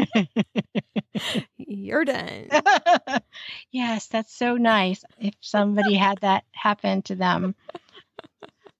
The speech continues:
Speaker 1: Most of us do not. <laughs>
Speaker 2: Well, okay, so I'm assuming there's a time frame in which those things appeared. Well, Anne is dispatched to Rachel's with some of it,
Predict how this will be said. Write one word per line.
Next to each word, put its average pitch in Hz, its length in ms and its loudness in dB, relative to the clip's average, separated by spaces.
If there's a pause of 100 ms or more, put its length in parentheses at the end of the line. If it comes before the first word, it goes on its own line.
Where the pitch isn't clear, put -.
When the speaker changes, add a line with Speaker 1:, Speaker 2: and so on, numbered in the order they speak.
Speaker 1:
Most 233 440 4
of 269 140 2
us 233 300 2
do 233 480 2
not. 220 960 2
<laughs> 233 80 -2 (600)
Speaker 2:
Well, 294 500 2
okay, 190 280 -2
so - 140 -2
I'm 311 100 0
assuming 392 400 0
there's 320 160 -2
a 277 60 -8
time 262 320 -2
frame 247 380 -4
in 233 220 -4
which 226 360 -2
those 233 260 -2
things 185 260 -8
appeared. - 460 -10
Well, 285 300 4
Anne 415 300 4
is 339 120 0
dispatched 269 600 0
to 277 60 -2
Rachel's 240 440 2
with 240 100 0
some 240 220 4
of 190 100 0
it, - 260 -6